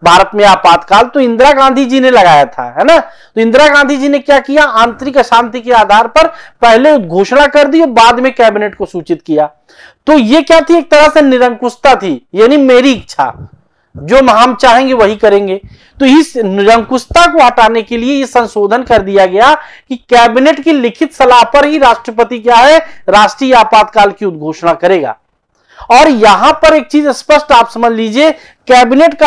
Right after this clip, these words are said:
अर्थ यहां कतई यह नहीं है कि केवल प्रधानमंत्री की संतुष्टि, नहीं, ठीक है, कैबिनेट की सलाह पर ही करेगा, ना कि प्रधानमंत्री की,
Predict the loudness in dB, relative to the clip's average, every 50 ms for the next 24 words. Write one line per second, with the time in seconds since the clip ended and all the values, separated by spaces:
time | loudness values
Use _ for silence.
0 | 2 2 2 0 0 -2 -2 0 0 2 2 0 -2 -6 _ _ _ -4 -4 -4
1 | _ _ -2 0 2 2 4 4 2 2 2 0 0 -2 -2 -4 -4 -8 -14 -6
2 | -6 -2 -2 -2 -2 -2 0 0 2 0 2 0 -4 -6 -6 -14 -20 -12 -12 -12
3 | -12 -12 -16 -16 -16 -20 -20 _ _ _ -20 -20 _ _ _ _ _ _ _ -8
4 | -6 -4 -4 -6 -6 _ _ _ _ _ _ _ _ _ _ _ -10 -6 -2 0
5 | 0 0 0 -4 _ _ _ _ _ _ _ _ _ _ _ _ _ _ _ _
6 | 0 0 2 2 2 0 2 0 0 -2 -2 -6 -8 -6 -2 -2 0 2 2 2
7 | 0 0 -2 -2 0 0 0 0 -2 -6 _ _ _ _ _ _ _ _ _ _
8 | _ -12 -12 -12 -10 _ -2 0 2 2 0 0 2 2 2 2 0 -4 -10 -20
9 | _ _ _ _ _ _ _ _ _ _ _ _ _ _ _ _ _ _ _ _
10 | _ _ _ _ _ -20 _ _ _ _ _ _ _ _ _ _ _ _ _ _
11 | _ _ _ _ _ _ _ _ _ _ _ _ _ _ _ _ _ -10 -10 -8
12 | -4 -2 -2 -2 -2 -4 -8 -12 -12 -12 -12 -16 _ _ _ _ _ _ _ _
13 | _ _ _ _ _ _ _ _ _ _ _ -8 -6 -6 -6 -4 -2 -2 -2 -2
14 | -2 -6 -6 -8 -8 -12 _ -16 -16 -16 -18 _ -20 -20 -20